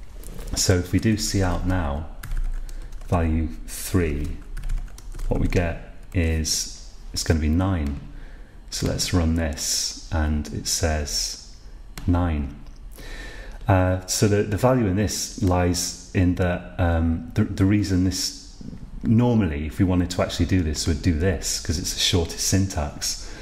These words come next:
value three plus plus, but we can add other stuff on here,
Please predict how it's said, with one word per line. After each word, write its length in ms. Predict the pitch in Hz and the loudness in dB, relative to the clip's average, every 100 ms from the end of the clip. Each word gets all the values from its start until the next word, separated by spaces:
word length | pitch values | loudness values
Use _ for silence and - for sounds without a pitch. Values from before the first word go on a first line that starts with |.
| - - - - - | -12 -12 -12 -12 0
value 280 | - 82 78 | 4 4 2
three 220 | - 87 | 0 0
plus 260 | - 87 - | 0 -2 0
plus, 360 | - 78 - | 2 2 0
but 140 | - 95 | 0 0
we 80 | |
can 160 | 98 101 | 2 4
add 160 | 98 95 | 4 4
other 200 | 101 98 | 2 0
stuff 360 | - 80 - | 0 -2 0
on 140 | 76 76 | 0 2
here, 460 | 90 87 71 71 | 2 2 0 -6